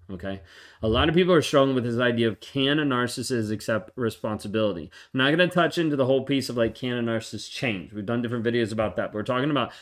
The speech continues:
specifically, can a narcissist accept responsibility? Now, so the first thing I want you to point, want to point out is avoiding accountability. Narcissists are fantastic at avoiding accountability.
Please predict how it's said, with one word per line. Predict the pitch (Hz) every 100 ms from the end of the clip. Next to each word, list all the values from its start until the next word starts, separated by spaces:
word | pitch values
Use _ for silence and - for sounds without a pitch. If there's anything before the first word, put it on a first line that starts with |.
| -
specifically, | - 120 147 143 170 143 131 113 - _
can | - 143 139 147
a | 143
narcissist | 120 120 113 120 127 107
accept | 123 - 107 101 -
responsibility? | 113 - 107 95 107 110 131 104 - _
Now, | 127 110 - -
so | 165
the | 127
first | 113 180 202
thing | 220 180
I |
want | 156 -
you | 143
to |
point, | 139 151 -
want | 135 151
to | 143
point | 117 - 170 156
out | 139 120 123 -
is | 143 135 123 - - -
avoiding | 120 131 143 151 139
accountability. | - 127 113 117 104 - - _ _ _ _
Narcissists | 117 151 170 196 165 -
are | 135 131 -
fantastic | - 127 123 117 - - - 208 190 - - - _ -
at | 139 135 139
avoiding | 123 127 117 110
accountability. | 120 104 143 151